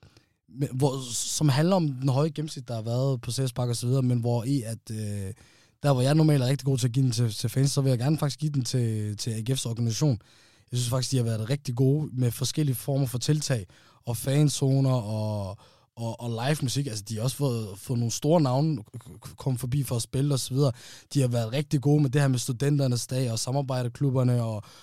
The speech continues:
været rigtig gode til at time det. Så har jeg også tænkt over, at det var da ikke tilfældigt, at de lige skulle have fuld stadion her i, i, i går, for, i form af, at de lige får kn-, knyttet det der samarbejdsdag og fødsels-, øh, samarbejde med klubberne sammen, sammen med fødselsdag og så videre.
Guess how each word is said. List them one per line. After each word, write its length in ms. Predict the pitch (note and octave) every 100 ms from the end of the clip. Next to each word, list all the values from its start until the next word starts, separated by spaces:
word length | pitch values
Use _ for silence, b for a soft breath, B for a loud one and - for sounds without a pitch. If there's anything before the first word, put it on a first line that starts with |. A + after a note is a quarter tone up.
| B -
været 220 | C3 A#2+
rigtig 300 | D3+ - C#3+
gode 260 | C#3 D#3+ -
til 140 | C#3+
at 280 | B2 A2+ A#2
time 240 | B2+ C#3
det. 120 | D#3
Så 80 | C#3+
har 40 | D3+
jeg 40 |
også 100 | C3+
tænkt 200 | E3 D#3+
over, 180 | C#3 G#2+ B B -
at 120 | A#2
det 60 |
var 60 | A#2
da 60 | G2+
ikke 120 | B2
tilfældigt, 480 | A#2+ D3+ C3+ A2 G2
at 200 | G#2 B2
de 120 | B2
lige 120 | B2+
skulle 180 | - A#2
have 60 |
fuld 160 | G2+ C#3
stadion 400 | - C3 A#2 A2+
her 280 | A#2+ G#2+ G2+
i, 340 | F#2+ G2 F#2 G#2+
i, 140 | G#2+ A#2+
i 120 | B2+
går, 300 | C3+ A2+ B B -
for, 220 | - C3
i 60 | B2+
form 240 | C#3 C3
af, 60 | A#2
at 100 | G#2+
de 60 | A#2
lige 200 | C3 A#2+
får 180 | A#2+ A2+
kn-, 100 | - -
knyttet 240 | C3 A2
det 80 | B2
der 60 |
samarbejdsdag 680 | A2+ C3 C#3 A#2 G#2+ - A#2+
og 80 | G#2
fødsels-, 480 | - D3 - A#2 - b b b b _ A#2+
øh, 60 | G2+ A2+
samarbejde 580 | - D#3 D3 B2+ G#2 G#2+
med 180 | A#2+ A2+
klubberne 420 | - C#3+ B2 A2
sammen, 360 | - C3 B2+ A2
sammen 180 | C3 B2
med 60 |
fødselsdag 520 | - C#3+ B2+ - A#2
og 80 | G#2+
så 120 | -
videre. 280 | A2+ C3+ B2